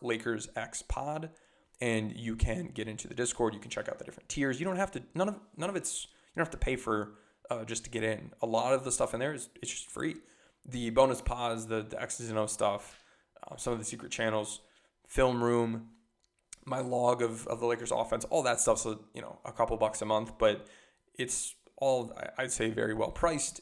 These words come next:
and I think you'll get a lot of value out of it if you do decide to go that route, but even if not, it's a fun place for good conversation. So we will see you in there. Join the playback streams if you haven't already. Uh, let me make sure I get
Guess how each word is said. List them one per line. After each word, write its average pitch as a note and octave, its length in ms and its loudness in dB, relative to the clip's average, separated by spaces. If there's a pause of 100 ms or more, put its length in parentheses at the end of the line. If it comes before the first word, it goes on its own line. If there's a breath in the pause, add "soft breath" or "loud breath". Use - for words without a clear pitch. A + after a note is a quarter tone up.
and A2+ 360 0
I A#2 60 -4
think A2+ 200 -2
you'll A2 80 -2
get A2 160 -2
a F#3 60 -6
lot - 160 -2
of G#2+ 100 -10
value A2+ 320 2
out A2 80 4
of A2 80 2
it A2 80 0
if - 140 -4
you F#3+ 80 -6
do A#3 100 0
decide E3+ 280 4
to C#3+ 60 -4
go C#3+ 80 2
that C3 120 4
route, C3+ 180 2
but C3+ 180 2 (300 loud breath)
even C4+ 180 -2
if A#3+ 120 -2
not, B3+ 260 -4 (280)
it's - 100 -4
a - 20 0
fun B2 180 4
place A#2+ 200 2
for A#2+ 80 -6
good A2+ 160 -4
conversation. - 520 -10
So - 260 2 (500 loud breath)
we D#3 260 2
will C#3 280 2
see - 200 2
you C3+ 200 -2
in A#2 200 0
there. B2+ 440 2 (120)
Join C#3+ 380 2
the D3+ 100 0
playback C3+ 400 0
streams A2 400 0
if - 140 -10
you A#2+ 60 -8
haven't B2+ 260 2
already. A#2+ 420 -2 (400 soft breath)
Uh, A#2+ 260 -6 (140)
let C3+ 120 -6
me B2+ 180 2
make A#2+ 180 -2
sure A#2 160 2
I A2+ 60 4
get A2+ 400 0